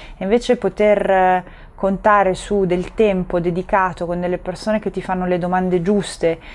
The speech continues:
che ti aiutano a pensare come valorizzarti, è stato di grande aiuto.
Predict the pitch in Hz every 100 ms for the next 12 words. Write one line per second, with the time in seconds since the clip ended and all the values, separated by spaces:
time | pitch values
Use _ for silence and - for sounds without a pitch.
0 | - - 175 - 175 190 208 196 190 185
1 | 180 - 190 - 185 180 202 202 202 196
2 | 180 180 175 175 170 175 175 175 170 165
3 | 196 196 196 - 233 240 - - - -
4 | - 208 190 180 190 185 180 175 170 170
5 | 170 165 156 - -